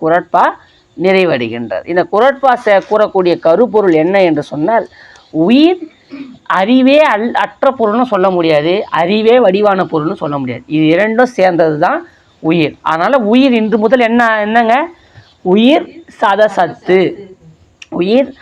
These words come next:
அறிவுள்ள பொருள்னு சொல்ல முடியாது, அறிவற்ற பொருள்னு சொல்ல முடியாது. இதை நியூட்ரலா ஒண்ணு சொல்லணும்ல, அதான் சதசத்து. அப்போ அதனால தான் இதை சொல்றாங்க. ஏன்னா அறிவுள்ள பொருளா இருந்தா உயிர் எப்போதுமே அறிவே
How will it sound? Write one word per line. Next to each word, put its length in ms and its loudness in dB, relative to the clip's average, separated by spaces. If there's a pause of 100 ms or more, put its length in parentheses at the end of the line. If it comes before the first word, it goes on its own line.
(300)
அறிவுள்ள 460 2 (120)
பொருள்னு 280 0
சொல்ல 180 0
முடியாது, 320 0 (440)
அறிவற்ற 440 0 (120)
பொருள்னு 260 0
சொல்ல 120 -2
முடியாது. 240 0 (180)
இதை 200 4
நியூட்ரலா 480 2
ஒண்ணு 180 -4
சொல்லணும்ல, 380 0 (320)
அதான் 260 -2
சதசத்து. 600 -10 (1300)
அப்போ 220 0 (140)
அதனால 260 0
தான் 120 4
இதை 120 -4
சொல்றாங்க. 340 -2 (220)
ஏன்னா 240 2
அறிவுள்ள 420 4 (140)
பொருளா 240 4
இருந்தா 160 2 (140)
உயிர் 240 4
எப்போதுமே 480 2
அறிவே 260 2